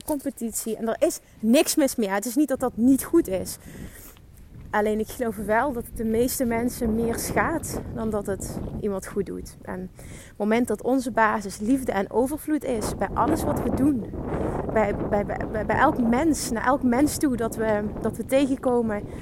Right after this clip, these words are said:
dat op ons pad komt, in ons leven is, dan is het niet alleen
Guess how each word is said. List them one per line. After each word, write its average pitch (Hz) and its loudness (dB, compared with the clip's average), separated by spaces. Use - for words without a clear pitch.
dat 214 -2
op 202 -2
ons 208 -6
pad 262 0
komt, 220 -4
in 214 -4
ons 220 -4
leven 233 4
is, 208 -6
dan 226 -2
is 220 -2
het 262 -2
niet 247 2
alleen 220 0